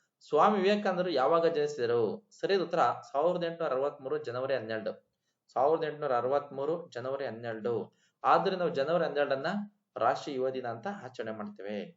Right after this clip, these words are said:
ಇಪ್ಪತ್ತನೇ ಪ್ರಶ್ನೆ, ಅಂಬೇಡ್ಕರ್ ಅವರ ಮೊದಲ ಹೆಸರೇನು? ಸರಿಯಾದ ಉತ್ತರ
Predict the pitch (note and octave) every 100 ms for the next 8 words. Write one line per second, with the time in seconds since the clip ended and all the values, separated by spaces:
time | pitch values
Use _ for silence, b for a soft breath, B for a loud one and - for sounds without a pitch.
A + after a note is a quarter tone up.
0 | _ - - E3+ E3+ - A2 - - -
1 | _ _ _ - C#3 D#3 A3 A3 G#3+ F3+
2 | F3+ F3 - D#3+ D3 C#3+ B2 A#2+ A#2 G2+
3 | - - - G3 E3+ E3+